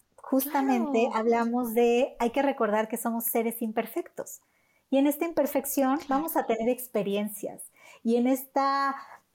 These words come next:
Speaker 1: eh, vivencia es cuando tenemos que poner este,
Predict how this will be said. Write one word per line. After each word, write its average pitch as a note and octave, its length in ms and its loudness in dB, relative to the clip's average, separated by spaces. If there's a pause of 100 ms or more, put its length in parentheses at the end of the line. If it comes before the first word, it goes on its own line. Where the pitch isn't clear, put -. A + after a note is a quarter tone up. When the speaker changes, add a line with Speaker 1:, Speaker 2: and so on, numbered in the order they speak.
Speaker 1:
eh, A3+ 640 6
vivencia A#3+ 920 2
es A#3 160 -2
cuando D4+ 260 -4
tenemos A3+ 420 -2
que A3 120 -2
poner G#3+ 640 -2 (400)
este, A3+ 1040 2